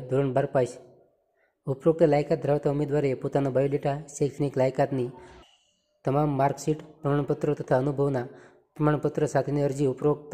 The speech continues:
સરનામે તારીખ છવ્વીસ બાર બે હજાર ચોવીસ સુધીમાં મોકલી આપવા વિનંતી. ત્યારબાદ જોઈએ બી એ પી એસ સ્વામિનારાયણ વિદ્યા મંદિર નવસારીની અંદર પ્રિન્સિપલ અને ટીચરની જગ્યાઓ ખાલી પડેલી છે. પ્રિન્સિપલની લાયકાતની વાત કરીએ તો સરકાર માન્ય અને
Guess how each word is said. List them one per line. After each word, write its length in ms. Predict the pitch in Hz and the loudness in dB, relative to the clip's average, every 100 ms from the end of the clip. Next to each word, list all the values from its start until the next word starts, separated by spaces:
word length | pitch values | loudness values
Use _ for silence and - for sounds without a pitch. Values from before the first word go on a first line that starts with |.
| 151 | 0
સરનામે 360 | 139 135 143 127 | 0 -2 -2 -2
તારીખ 280 | 135 135 135 | -2 -4 -4
છવ્વીસ 240 | 135 139 - | -6 -4 -4
બાર 140 | 143 | -2
બે 80 | 135 | -2
હજાર 140 | 143 - | -2 -2
ચોવીસ 300 | 139 139 139 - - | -4 -4 -10 -18 -12
સુધીમાં 440 | - 131 135 123 - - - _ - | -6 -4 -4 -6 -12 -20 -20 _ -2
મોકલી 320 | 135 151 135 | -2 2 0
આપવા 200 | 135 131 | 2 2
વિનંતી. 340 | 139 139 131 - - - - - | 2 0 -2 -8 -14 -20 -20 4
ત્યારબાદ 320 | 156 156 165 | 6 8 6
જોઈએ 240 | 139 156 131 131 | 6 4 4 2
બી 140 | 139 156 | 4 4
એ 80 | 156 | 4
પી 100 | 156 | 2
એસ 120 | 151 | 4
સ્વામિનારાયણ 580 | 143 143 147 147 147 139 | 4 4 4 4 2 0
વિદ્યા 260 | 139 139 139 | 2 2 4
મંદિર 220 | 135 127 | 2 2
નવસારીની 520 | 123 135 151 139 139 131 | 2 0 2 2 2 2
અંદર 180 | 123 135 - - | 2 0 -6 -8
પ્રિન્સિપલ 460 | - 147 156 147 135 | -2 0 0 2 2
અને 180 | 135 | 0
ટીચરની 460 | 120 143 151 139 120 | -2 0 2 2 0
જગ્યાઓ 260 | 127 139 127 | 2 2 4
ખાલી 220 | 131 127 | 0 0
પડેલી 340 | 127 123 127 - | 0 0 0 -2
છે. 100 | 127 131 - - - _ | -6 -6 -16 -20 -20 _
પ્રિન્સિપલની 600 | - 156 151 160 151 151 156 - - - - | 0 2 4 4 4 2 -2 -10 -20 -20 0
લાયકાતની 440 | 127 123 139 143 | 0 2 2 2
વાત 120 | 147 | 2
કરીએ 300 | - 135 120 123 - - | 0 2 2 0 -8 -14
તો 100 | - | -8
સરકાર 360 | 120 143 143 143 | 0 2 4 4
માન્ય 320 | 143 147 147 151 - - | 4 2 0 -4 -8 -6
અને 180 | 135 | -2